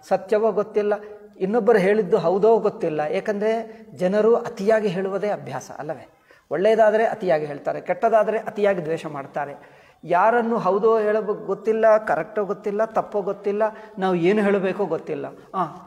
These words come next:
ಏನೇ ಹೇಳಿದ್ರೆ "ಆಯಿತು" ಎಂದು ಹೇಳ್ತೀವಿ. ಆ, ಅದು ಆಯ್ತು, ಆ, ಆಯಿತು, ಸುಮ್ಮನೆ ಕೇಳು. మరి ಏನು ಮಾಡೋದು? ಏನು ಮಾಡಿದ್ರು ಗೊತ್ತಿಲ್ಲ, ಏನು ಮಾಡ್ತಾರೋ ಗೊತ್ತಿಲ್ಲ, ಹೆಚ್ಚು ಹೇಳ್ತಾರೋ ಕಡಿಮೆ ಹೇಳ್ತಾರೋ ಗೊತ್ತಿಲ್ಲ. ಆದರೆ ಇದೊಂದು ಮಾತ್ರ ನಿರಂತರ ಪ್ರೇಮ. ನಿಮಗೆ ಬೆಳಗ್ಗೆ ನಿದ್ದೆನಿಂದ ಎದ್ದ ಕ್ಷಣದಿಂದ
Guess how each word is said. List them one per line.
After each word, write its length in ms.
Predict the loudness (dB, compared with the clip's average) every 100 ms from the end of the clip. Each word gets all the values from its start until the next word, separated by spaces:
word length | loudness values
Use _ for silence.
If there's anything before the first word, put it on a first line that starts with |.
| -2
ಏನೇ 200 | 0 2
ಹೇಳಿದ್ರೆ 340 | 0 -2 -2
"ಆಯಿತು" 300 | 0 0 -2
ಎಂದು 180 | -10 -12
ಹೇಳ್ತೀವಿ. 360 | -20 -20 _ _ _ _ _ _ _ _ _
ಆ, 180 | -2 2
ಅದು 140 | 4 4
ಆಯ್ತು, 360 | 4 -2 -4
ಆ, 200 | -2 -2
ಆಯಿತು, 420 | -4 -6 -16 -20 -20 _ -10
ಸುಮ್ಮನೆ 300 | -8 -6 -8
ಕೇಳು. 280 | -10 -10 -8
మరి 180 | -2
ಏನು 120 | -2 -2
ಮಾಡೋದು? 300 | -6 -8 -2
ಏನು 200 | 0 2
ಮಾಡಿದ್ರು 280 | -2 0
ಗೊತ್ತಿಲ್ಲ, 380 | 0 0 -2 -8 -12 -18 -20 -20 _ -8
ಏನು 140 | -2 0
ಮಾಡ್ತಾರೋ 360 | 0 0 -2
ಗೊತ್ತಿಲ್ಲ, 380 | -4 -8 -10 -8
ಹೆಚ್ಚು 320 | -8 -8 -8
ಹೇಳ್ತಾರೋ 360 | -8 -8 -10 -8
ಕಡಿಮೆ 300 | -8 -8 -10
ಹೇಳ್ತಾರೋ 380 | -12 -12 -12 -12
ಗೊತ್ತಿಲ್ಲ. 400 | -14 -14 -20 -20 _ _ _
ಆದರೆ 800 | -10 -10 -8 -8 -8 -6 -8 -10 -18 _ -16
ಇದೊಂದು 400 | -10 -8 -6 -4
ಮಾತ್ರ 380 | -4 -8 -10 -8 -4 -4 -6 -12 -20 _ _ _ _ -14
ನಿರಂತರ 580 | -8 -6 -6 -4 -4
ಪ್ರೇಮ. 360 | -4 -6 -8 -8
ನಿಮಗೆ 320 | -10 -10 -10
ಬೆಳಗ್ಗೆ 500 | -8 -8 -6 -6 -8
ನಿದ್ದೆನಿಂದ 800 | -8 -12 -10 -6 -6 -6 -8 -8
ಎದ್ದ 400 | -6 -6 -8 -8
ಕ್ಷಣದಿಂದ 760 | -8 -8 -10 -6 -6 -6 -4